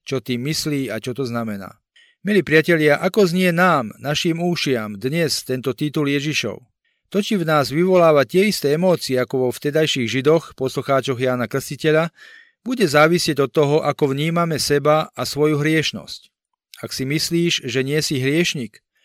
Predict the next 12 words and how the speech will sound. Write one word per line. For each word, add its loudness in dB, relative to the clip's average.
potom -4
ti -2
slová 2
baránok 2
Boží, 0
ktorý -2
sníma -2
hriechy -2
sveta, -2
nebudú 0
hovoriť 0
vôbec -2